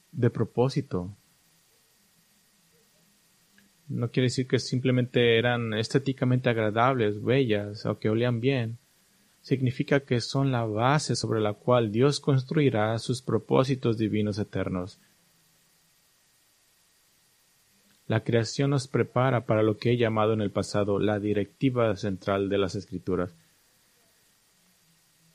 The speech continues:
El mandamiento central de toda la Escritura. Vayan conmigo a Génesis uno veintiséis.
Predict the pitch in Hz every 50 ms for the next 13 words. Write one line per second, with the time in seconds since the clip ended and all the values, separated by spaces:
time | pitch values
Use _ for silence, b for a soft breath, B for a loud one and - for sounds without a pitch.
0 | _ _ _ _ _ _ _ _ _ _ _ _ _ - - 110 110 110 107 110
1 | 104 110 117 131 135 139 131 123 - 113 - - 110 107 101 98 - - 104 101
2 | 98 92 - 101 92 - - 95 95 92 98 110 - - 117 127 135 139 - 123
3 | 123 123 123 123 127 123 123 117 - - 131 123 127 127 123 - 131 117 - -
4 | 127 127 123 120 120 110 - - 107 - - 92 90 90 95 - - - -